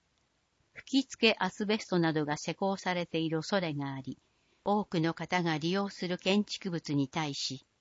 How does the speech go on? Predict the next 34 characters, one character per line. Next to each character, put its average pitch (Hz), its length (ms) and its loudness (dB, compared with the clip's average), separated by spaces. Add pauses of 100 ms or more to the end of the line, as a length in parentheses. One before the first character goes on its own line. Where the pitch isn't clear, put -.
(160)
分 190 160 8
析 233 380 2
調 202 200 0
査 151 180 0
に 151 120 6
要 190 140 2
す 202 160 -4
る 156 100 0
費 185 200 -6
用 165 160 4
の 139 160 0
一 175 240 -2
部 170 160 0
を 117 40 -6
補 185 140 -6
助 170 140 -2
し - 180 -2
ま 135 180 -4
す。 - 100 -20 (840)
問 185 260 0
い 185 60 -2
合 170 100 0
わ 165 120 -8
せ、 - 260 -8 (480)
審 233 300 8
査 143 240 -4
指 - 140 -4
導 170 260 0 (120)
課。 - 160 -4 (680)
電 190 360 4
話、 170 160 0 (360)
七 220 360 4
五 208 220 2
四、 143 300 -2